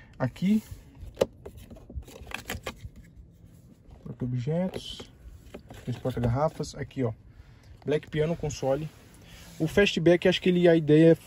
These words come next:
foi mais ou menos ser igual. Ficou bem parecido, né, o Fastback lá, tipo, mais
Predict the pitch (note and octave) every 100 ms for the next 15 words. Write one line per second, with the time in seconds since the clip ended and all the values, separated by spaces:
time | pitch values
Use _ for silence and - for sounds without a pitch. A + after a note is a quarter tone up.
0 | - - D#3 D#3 D#3 D#3 D#3 D#3+ - E3+
1 | D#3 C#3+ C3+ - D#3 C3+ F3 G#3 F#3 E3+
2 | C#3+ C3 C3 B2 C3 - B2 A#2+ B2 A2+
3 | A#2 - B2+ A2+ - - - - - -
4 | - _ - - - - - A#2+ A#2 B2
5 | B2+ A#2+ - - - -